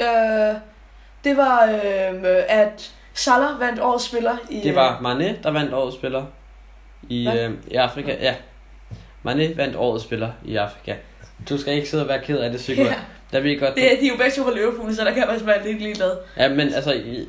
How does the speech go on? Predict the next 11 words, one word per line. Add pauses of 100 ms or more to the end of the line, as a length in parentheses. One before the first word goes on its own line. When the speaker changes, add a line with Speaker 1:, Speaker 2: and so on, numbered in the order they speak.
(120)
Speaker 2:
for, (120)
på
en
eller
anden
måde (100)
er
jeg (280)
overrasket (1500)
Speaker 1:
Over,
ja.